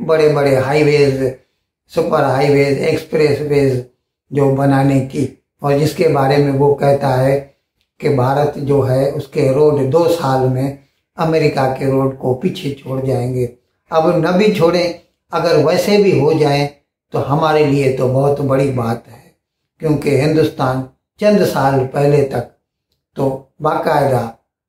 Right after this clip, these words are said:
अंडर डेवलप्ड कंट्री, अभी भी डेवलप्ड तो नहीं है,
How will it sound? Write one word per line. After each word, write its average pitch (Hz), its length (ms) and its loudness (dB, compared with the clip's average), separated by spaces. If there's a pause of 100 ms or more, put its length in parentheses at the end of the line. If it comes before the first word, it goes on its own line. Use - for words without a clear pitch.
(120)
अंडर 202 380 2
डेवलप्ड 147 540 0
कंट्री, 135 560 -6
अभी 208 220 2
भी 269 340 2 (220)
डेवलप्ड 165 600 0
तो 175 400 0
नहीं 202 200 2
है, 180 300 0